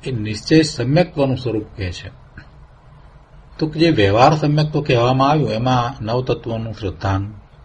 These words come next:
કહ્યું. હવે એ ભેદરૂપ શ્રદ્ધા છે. એ નવે તત્વને એક પછી એક આપણે જાણીએ અને એને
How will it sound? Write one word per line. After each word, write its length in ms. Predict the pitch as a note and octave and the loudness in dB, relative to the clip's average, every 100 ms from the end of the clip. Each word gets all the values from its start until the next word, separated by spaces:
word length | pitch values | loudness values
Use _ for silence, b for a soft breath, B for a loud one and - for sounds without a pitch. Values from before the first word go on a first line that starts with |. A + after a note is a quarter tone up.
| - - - - - - | -20 -20 -20 -20 -20 -6
કહ્યું. 260 | F#2+ E2+ - - - - - - - | -4 -4 -8 -20 -20 -20 -20 -20 -8
હવે 120 | C3+ C#3+ | -4 2
એ 120 | D#3+ F3+ C#3 | 8 6 6
ભેદરૂપ 480 | A2 D#3 F3+ E3+ D3+ | 4 6 8 6 4
શ્રદ્ધા 480 | - A#2 F#2+ A2 G#2+ | 0 -2 0 0 0
છે. 160 | C3 C3+ D3+ - - - - - - - | -4 -6 -12 -20 -20 -20 -20 -20 -14 -4
એ 120 | A#2+ D#3+ - - - - - - | -2 -2 -8 -18 -20 -20 -18 -8
નવે 280 | G2+ A#2 E3 | -2 2 2
તત્વને 540 | - A#2 - C3+ D3+ D#3 | 2 -2 0 0 0 -2
એક 180 | C#3 E3 - | -2 -2 -2
પછી 360 | B2 C#3+ C3+ | -4 -2 -2
એક 100 | C3+ | 0
આપણે 240 | B2 B2+ A2 | 0 0 -2
જાણીએ 500 | G2+ F#2+ C3 E3 F2 F2 b b - | -2 -2 0 0 0 -4 b b -10
અને 160 | C3+ C3 C#3 | -8 -6 -2
એને 300 | C3+ D#3 | 2 2